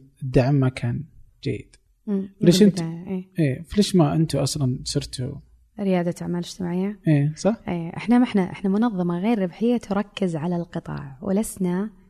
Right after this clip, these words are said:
Speaker 2: شركة ريادية اجتماعية. في فرق.
Speaker 1: أوكي.
Speaker 2: أوكي، إحنا نركز على قطاع ريادة الأعمال الاجتماعية. آه،
Speaker 1: بس
Speaker 2: أولًا لأن إحنا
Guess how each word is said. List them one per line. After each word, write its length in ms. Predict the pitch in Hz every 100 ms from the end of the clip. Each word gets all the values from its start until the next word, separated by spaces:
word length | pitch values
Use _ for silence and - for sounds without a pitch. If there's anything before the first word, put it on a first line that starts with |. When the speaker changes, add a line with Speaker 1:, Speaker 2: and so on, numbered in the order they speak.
| _
Speaker 2:
شركة 400 | - - 180 -
ريادية 380 | 170 165 160 165
اجتماعية. 500 | 160 - 165 147 143 - _ _ _ _ _ _
في 120 | - 202
فرق. 340 | 185 - 254
Speaker 1:
أوكي. 500 | 196 - - 120 185 - 151
Speaker 2:
أوكي، 200 | - 160
إحنا 460 | 202 - 196 190
نركز 400 | 202 226 - 170
على 140 | 160 175
قطاع 320 | 180 180 175
ريادة 300 | 170 170 170
الأعمال 260 | 175 160 175
الاجتماعية. 640 | 165 - 170 160 170 180 - _ _ _ _ _ _ _ _ _ -
آه، 300 | 208 196 190 -
Speaker 1:
بس 120 | 285
Speaker 2:
أولًا 420 | 285 233 254 262 247
لأن 320 | 208 220 226
إحنا 760 | 214 208 208 - 208 202 190